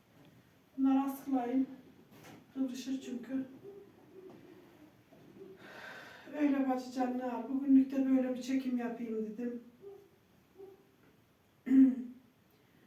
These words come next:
Bugün pazar. Benim pazarım yoktu bugün. Aslında pazar günü açmayacağım diyorum ama birileri arıyor, "Abla açık mı?" diye. Gir-, gidiyorum, bir daha da gelemiyorum.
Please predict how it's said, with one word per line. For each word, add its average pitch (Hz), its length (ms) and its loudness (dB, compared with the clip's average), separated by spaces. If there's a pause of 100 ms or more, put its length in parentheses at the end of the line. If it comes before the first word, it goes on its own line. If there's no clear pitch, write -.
(520)
Bugün 233 320 -8
pazar. 240 540 -6 (3000)
Benim 254 240 0
pazarım 240 380 -2
yoktu 233 440 -6
bugün. 240 460 -6 (800)
Aslında 254 380 -2
pazar 262 300 0
günü 254 160 -4
açmayacağım 226 720 -2
diyorum 240 220 -4
ama 240 420 -6 (800)
birileri 254 380 2
arıyor, 247 480 2
"Abla 254 300 0
açık 254 280 -2
mı?" 226 200 0
diye. 240 100 -4
Gir-, 254 260 0
gidiyorum, 285 440 6
bir - 100 4
daha 269 200 4
da 285 60 2
gelemiyorum. 208 840 2